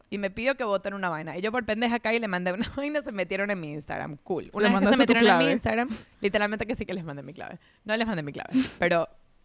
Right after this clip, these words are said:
Speaker 1: it was pretty cool.
Speaker 2: Casi.
Speaker 1: Em, el punto es que yo caí como una pendeja porque estaba distraída y la verdad es que <laughs> nunca me había sentido tan estúpida en mi vida.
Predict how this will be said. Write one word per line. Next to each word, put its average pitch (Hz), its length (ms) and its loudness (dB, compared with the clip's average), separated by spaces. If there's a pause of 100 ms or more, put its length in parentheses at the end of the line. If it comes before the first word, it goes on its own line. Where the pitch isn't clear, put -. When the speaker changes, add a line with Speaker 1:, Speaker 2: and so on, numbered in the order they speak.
(120)
Speaker 1:
it - 40 -4
was 190 140 0
pretty 170 160 -6
cool. - 100 -12
Speaker 2:
Casi. 165 240 0 (640)
Speaker 1:
Em, 233 600 2 (680)
el 247 140 2
punto 349 300 2
es 220 280 0 (100)
que 214 240 0
yo 214 220 0
caí 247 180 6
como 240 160 0
una 220 120 2
pendeja 220 280 2
porque 180 160 -4
estaba 170 200 -2
distraída 185 640 2
y 190 80 0
la 175 100 4
verdad 170 200 4
es - 60 -14
que 226 180 0 (200)
<laughs> - 200 -8
nunca 240 340 -2
me 269 100 4
había 220 160 4
sentido 214 320 -2
tan - 140 -6
estúpida 254 720 0
en 190 100 -2
mi 175 100 -4
vida. 175 280 -6